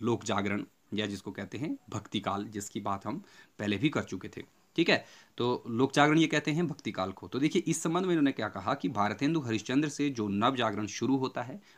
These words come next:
वह नई परिस्थितियों में पुराने लोक जागरण का ही विकास है। तो ये मानते हैं कि जो बाद वाला जो नवजागरण आया, वो क्या है, वो आपका जो ब-,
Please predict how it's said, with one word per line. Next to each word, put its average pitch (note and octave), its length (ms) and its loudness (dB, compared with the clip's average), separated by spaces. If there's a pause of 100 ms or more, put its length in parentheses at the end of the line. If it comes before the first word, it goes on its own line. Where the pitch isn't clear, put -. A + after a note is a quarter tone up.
(120)
वह A2+ 80 0
नई C3+ 200 2
परिस्थितियों A2 480 -4
में A2+ 120 -4
पुराने G#2 380 -2
लोक G2 180 -6
जागरण G2 320 -8
का G2 160 -10
ही D#3+ 240 0 (280)
विकास A2+ 460 -2
है। D2+ 60 -6 (340)
तो C3+ 60 -4
ये D3+ 100 6
मानते E3+ 340 6
हैं E3+ 140 2
कि E3+ 100 0
जो D3 120 0
बाद A#2 320 2
वाला C3+ 220 4
जो G#2+ 140 -2
नवजागरण G2+ 480 0
आया, G2+ 380 0 (280)
वो F3 120 8
क्या B2 160 2
है, C3 260 -4 (680)
वो C#3 120 6
आपका D#3 260 6
जो D3+ 140 2
ब-, A#2 540 -2